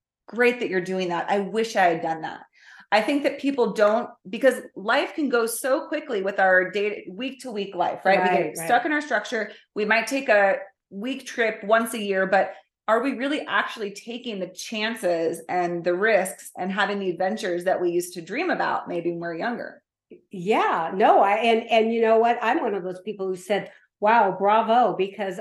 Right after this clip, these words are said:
Speaker 2: I did not have the courage to go travel through Europe when I had the time and the freedom. And it's a gift I offer all my chil-, I offered all my children and my grandchildren.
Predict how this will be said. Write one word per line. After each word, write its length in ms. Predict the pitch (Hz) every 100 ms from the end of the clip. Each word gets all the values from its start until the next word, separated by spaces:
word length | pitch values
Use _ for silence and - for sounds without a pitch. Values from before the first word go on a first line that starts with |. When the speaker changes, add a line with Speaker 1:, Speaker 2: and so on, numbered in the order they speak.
| -
Speaker 2:
I 240 | 202 240
did 220 | 262 190 190
not 220 | 175 180
have 180 | 185 175
the 80 |
courage 520 | 180 214 185 170 170 - _ _ _
to 100 | -
go 160 | 208 185
travel 520 | 185 208 185 175 180
through 260 | - 190 180
Europe 400 | 175 180 180 180
when 140 | 175 170
I 180 | 165
had 280 | 170 180 170
the 60 | 165
time 540 | - 214 208 202 196
and 100 | 175
the 60 | 156
freedom. 560 | - 208 208 202 196 190
And 180 | 170 - - -
it's 200 | 240 240
a 40 |
gift 300 | 240 254 269
I 140 | 220 208
offer 260 | 208 208
all 160 | 202 196
my 140 | 196
chil-, 320 | 180 - 233 -
I 120 | 185
offered 340 | 185 196 190
all 80 | 180
my 140 | 180 175
children 440 | - 226 220 214
and 220 | 208 202
my 100 | 196
grandchildren. 800 | 180 180 165 160 170 151 160 175